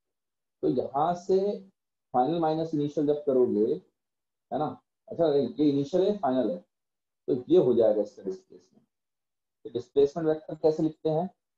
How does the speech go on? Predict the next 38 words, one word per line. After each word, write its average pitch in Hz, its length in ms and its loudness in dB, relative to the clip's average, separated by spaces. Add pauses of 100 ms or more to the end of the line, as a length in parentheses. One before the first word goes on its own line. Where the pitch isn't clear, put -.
(680)
देखो 131 280 2
शुरू 151 180 2
में 185 160 0
position 165 340 2
vector 160 340 0
ये 143 160 4
था, - 140 -4 (1200)
ऐसा 110 180 0
होता 156 160 0
ना, 214 180 -2 (840)
ये 135 160 2
मान 107 200 0
लो 101 80 -2
शुरू 139 220 -4
में 156 100 -2
यहाँ 151 220 0
था, 170 100 2
बाद 139 240 0
में 139 80 -2
यहाँ 120 160 -4
आ 95 40 -4
गया, 95 180 -4
ये 104 180 -10 (600)
पहले 127 260 6
की 143 120 -4
है, 170 220 2
final 120 360 -4
है, - 120 -8 (580)
ये 127 160 2
होता 131 320 2
है 147 160 2
initial 117 340 -4
position, 131 420 -2
ये 139 80 0
हो 123 80 0
गई 135 200 -2
final 120 280 -4
position, - 1300 -10